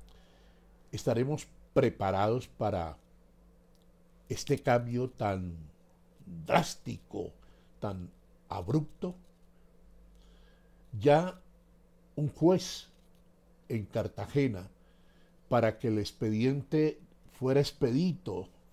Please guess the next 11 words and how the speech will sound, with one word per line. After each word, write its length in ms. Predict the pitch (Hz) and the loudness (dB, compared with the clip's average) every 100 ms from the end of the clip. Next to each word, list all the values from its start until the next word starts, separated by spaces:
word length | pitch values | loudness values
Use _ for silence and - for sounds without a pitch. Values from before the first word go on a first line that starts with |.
| - | -6
fuera 280 | 127 131 | -2 0
rápido, 500 | 110 139 170 - 104 | 0 0 -2 -4 -8
estaba 280 | 98 - 110 | -6 -2 -2
en 80 | 117 | 0
una 140 | 135 | 2
diligencia 760 | 131 107 95 123 196 190 - 98 | 0 0 -2 -2 -2 -4 -10 -8
judicial, 720 | 98 98 92 87 120 110 98 - - - - - - | -8 -8 -10 -6 -2 0 -2 -8 -20 -20 -20 -12 -4
el 140 | 110 | -4
juez 200 | 95 113 | 0 0
de 140 | 113 131 | 0 0
Cartagena 680 | 110 98 101 107 107 110 | -2 -2 -2 -2 -2 -4